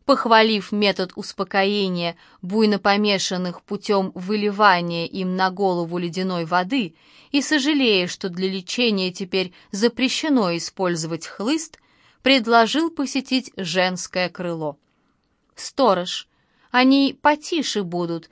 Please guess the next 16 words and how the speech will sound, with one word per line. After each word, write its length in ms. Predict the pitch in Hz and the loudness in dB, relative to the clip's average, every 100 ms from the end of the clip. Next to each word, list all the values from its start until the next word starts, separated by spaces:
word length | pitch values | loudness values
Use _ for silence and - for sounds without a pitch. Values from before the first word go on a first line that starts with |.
| _ _ | _ _
и 120 | - 247 | -4 4
потом 480 | 262 254 311 294 - | 4 4 2 2 2
это 240 | 269 285 | 0 0
поприличнее 960 | - 285 294 311 254 190 175 - 190 175 | 0 -2 0 0 0 -2 -4 -4 -4 -2
для 220 | 202 190 | 2 4
вашей 380 | 185 185 - 214 | 4 2 -4 -4
дамочки». 760 | 175 151 143 147 - - - _ _ _ _ _ _ _ - | -2 -2 -2 -10 -16 -16 -20 _ _ _ _ _ _ _ -2
Он 220 | 214 214 | 0 2
подмигнул 640 | 226 214 226 220 214 190 | 0 0 0 0 -2 -2
мистеру 520 | 180 175 - 185 180 - | -4 -6 -6 -4 -4 0
Эшли, 460 | 285 - - 165 - - - | 0 -2 -6 -6 -8 -20 -2
а 120 | 226 | 0
тот, 220 | 214 240 - | 2 2 0
в 60 | |
свою 360 | - 220 202 190 | -4 0 2 0
очередь, 600 | - 175 165 262 277 - | -2 -4 -4 -8 -10 -14